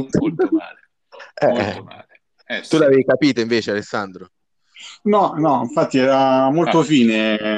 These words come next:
Speaker 1: non ci avrei arrivato, effettivamente.
Speaker 3: Ah, cazzo, e co-, con tutto che Danilo comunque subito la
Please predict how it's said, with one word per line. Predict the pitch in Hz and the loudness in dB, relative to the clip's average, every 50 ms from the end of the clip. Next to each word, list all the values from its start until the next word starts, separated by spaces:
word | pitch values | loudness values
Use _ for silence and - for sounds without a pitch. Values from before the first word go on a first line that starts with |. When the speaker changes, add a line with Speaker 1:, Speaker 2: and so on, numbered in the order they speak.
| 110 113 | -4 -4
Speaker 1:
non | 120 127 139 143 143 143 - - | -4 -4 -4 -4 0 2 2 2
ci | - - | 4 2
avrei | - 143 143 139 | 4 4 4 0
arrivato, | - - - - 104 101 - - 107 107 104 | -2 -4 -4 -4 -4 -4 -4 -8 -14 -14 -14
effettivamente. | _ _ 117 - _ 120 110 107 107 104 101 101 - _ _ _ _ _ _ _ _ - - | _ _ -14 -8 _ -6 -4 -4 -6 -6 -8 -10 -12 _ _ _ _ _ _ _ _ -8 -4
Speaker 3:
Ah, | - 392 165 117 98 - | -2 -2 0 -2 -4 -2
cazzo, | - 98 92 98 - - - - 113 | -2 -2 -2 -2 -6 -6 -2 0 0
e | 147 - | 0 2
co-, | - 226 220 220 | 2 2 2 4
con | 208 220 214 | 2 0 -2
tutto | - - 254 - - 180 | 0 -4 -4 -2 -2 0
che | 156 156 | 0 0
Danilo | 139 147 151 160 185 170 131 117 | 0 0 0 0 0 0 0 0
comunque | 113 123 139 160 143 - - | -2 -4 -6 -6 -6 -6 -6
subito | 98 - 202 160 120 113 107 101 104 101 | -6 -6 -8 -6 -4 -4 -4 -2 -2 -4
la | 98 98 95 95 95 95 95 92 92 92 92 92 92 95 | -2 -4 -6 -6 -6 -8 -8 -8 -10 -10 -12 -14 -14 -18